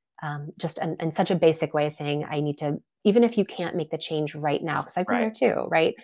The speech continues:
Speaker 2: Right.
Speaker 1: Maybe today you can't walk out of your job today, but
Speaker 2: Mm-hmm.
Speaker 1: can you start to think about, "How do I make a plan to exit that situation? How do I make
Speaker 2: Right.
Speaker 1: a plan for how to leave that relationship?" It's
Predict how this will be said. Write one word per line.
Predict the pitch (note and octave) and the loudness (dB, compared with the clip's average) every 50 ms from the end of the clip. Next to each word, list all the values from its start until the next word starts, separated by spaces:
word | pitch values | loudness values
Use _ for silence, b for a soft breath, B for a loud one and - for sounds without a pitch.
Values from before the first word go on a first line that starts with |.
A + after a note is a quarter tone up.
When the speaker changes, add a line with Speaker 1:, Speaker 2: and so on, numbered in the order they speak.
| B B B - | B B B -4
Speaker 2:
Right. | - - | 0 4
Speaker 1:
Maybe | F3+ F#3 F#3+ F#3+ G3 F#3+ | 6 6 8 6 4 2
today | - - E3 F3 E3+ E3+ | 0 -2 0 2 4 4
you | E3 E3+ F3+ E3+ | 4 4 0 -2
can't | - - F#3 E3 D#3+ D#3 | -4 -6 -8 -6 -6 -4
walk | D3+ D#3+ D#3 D3+ - | -2 -2 -4 -2 -4
out | D#3+ D#3 D#3 | -4 -4 -2
of | D3+ | -2
your | D#3 D3+ | -2 -2
job | D3 - D3+ D3+ D3 D3 | -2 -2 -2 -2 -2 -4
today, | - D3 C#3+ D3+ D3+ D3 D3 | -8 -8 -4 -2 0 0 0
but | D3 - A3 | -2 -2 -4
Speaker 2:
Mm-hmm. | A3 G#3+ G#3 G#3+ | -6 -4 -4 -4
Speaker 1:
can | G#3 F3+ F3+ F3+ | -2 0 0 2
you | F3 F3 F3 | 2 2 0
start | F3 - - - D3+ D3 - - | -2 -4 -6 -4 -4 -4 -4 -6
to | - - D#3+ D3+ | -8 -8 -8 -6
think | - D#3 D3+ - | -6 -8 -10 -8
about, | D#3 D3 D3+ D3 D3 - - _ _ _ _ _ | -6 -4 -2 -2 -2 -2 -4 _ _ _ _ _
"How | - - E3 | -6 -4 -2
do | E3+ | -2
I | E3 E3 | 0 0
make | E3 D#3 D#3 | -2 -2 -4
a | E3 D#3 - - - | -6 -10 -12 -14 -12
plan | - D3+ C#3+ D3 D3 D3 | -10 -8 -6 -4 -4 -6
to | - - | -4 -6
exit | C#3 C#3+ D3 - - - | -6 -6 -8 -8 -8 -8
that | - - | -8 -6
situation? | - - - - - - - - - - - - - | -8 -10 -12 -10 -8 -8 -8 -8 -8 -10 -12 -14 -8
How | - E3+ E3 | -4 -2 -2
do | E3 | 0
I | E3 D#3+ | 0 0
make | E3 D#3+ D#3+ | 0 -2 -2
Speaker 2:
Right. | E3+ F3 - - | -4 -8 -10 -12
Speaker 1:
a | - | -10
plan | - F3 D#3+ D#3+ D#3 D3+ D3+ D3+ D3+ D3+ - | -6 -4 -4 -2 -2 -2 -2 -2 -4 -4 -8
for | - D3+ | -10 -6
how | - D#3 D3+ | -2 -2 0
to | D3+ | 0
leave | C#3+ D3 C#3 C#3 | 0 0 0 0
that | - - - | -2 -4 -4
relationship?" | - - - - - - - - - - - - - - - _ b b b b b b b b b b _ | -6 -8 -8 -8 -10 -10 -10 -10 -10 -8 -6 -4 -6 -6 -8 _ b b b b b b b b b b _
It's | - E3+ - | -10 -10 -8